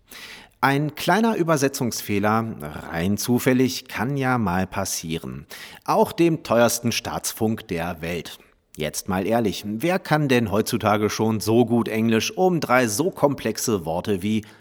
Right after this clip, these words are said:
White Lives Matter unfallfrei zu übersetzen? Dazu braucht man schon einen erfahrenen Simultandolmetscher von der uno.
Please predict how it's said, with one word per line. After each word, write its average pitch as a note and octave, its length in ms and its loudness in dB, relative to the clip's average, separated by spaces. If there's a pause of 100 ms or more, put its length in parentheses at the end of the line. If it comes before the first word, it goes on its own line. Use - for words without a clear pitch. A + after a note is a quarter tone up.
(180)
White E2+ 500 -4
Lives E2+ 540 -6
Matter G#2 400 2 (300)
unfallfrei B2 600 4
zu B2 140 -4
übersetzen? B2 760 0 (640)
Dazu F#2+ 420 -2
braucht F#2 300 0
man A2 160 0
schon A2 240 -2
einen A2+ 300 -2
erfahrenen G#2 840 -2
Simultandolmetscher G2+ 1120 -2
von G2 320 -4
der G2+ 300 0
uno. A#2 460 2